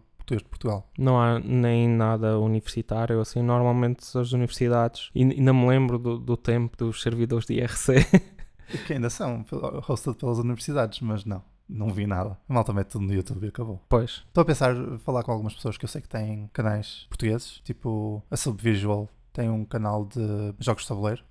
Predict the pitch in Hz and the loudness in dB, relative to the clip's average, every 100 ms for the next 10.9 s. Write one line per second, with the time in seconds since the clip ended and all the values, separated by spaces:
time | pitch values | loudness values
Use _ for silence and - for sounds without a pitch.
0 | 294 - 147 - 95 117 110 110 135 147 | -12 -8 -6 -4 -2 -2 -2 0 0 0
1 | 98 98 98 - 117 - - 117 110 - | -2 -8 -8 -10 -10 -10 -4 -2 -4 -6
2 | 131 135 - 123 117 123 120 123 120 123 | -8 -8 -6 -8 -6 -6 -4 -2 -2 -4
3 | 117 120 113 104 110 - - 117 110 113 | -4 -4 -4 -6 -12 -12 -10 -8 -6 -6
4 | - 117 - 113 117 117 117 110 123 - | -4 -2 -2 0 2 2 0 -2 -4 -4
5 | 170 180 120 113 107 104 107 101 127 104 | -6 -8 -8 -4 -4 -4 -6 -6 -6 -6
6 | 107 110 - 170 160 156 - - 147 135 | -4 -6 -8 -10 -10 -12 -14 -8 -4 -4
7 | - 131 123 131 123 131 135 127 - - | -2 -2 -2 -2 -4 -6 -6 -8 -14 -8
8 | - 131 127 110 - - 165 117 120 123 | -4 0 -2 -2 -6 -2 -2 0 -4 -6
9 | - 175 117 117 117 113 113 107 107 - | -12 -8 -4 -2 0 0 0 -2 -6 -10
10 | - 117 110 131 - - 117 110 107 | -4 0 2 2 0 -6 -6 -6 -6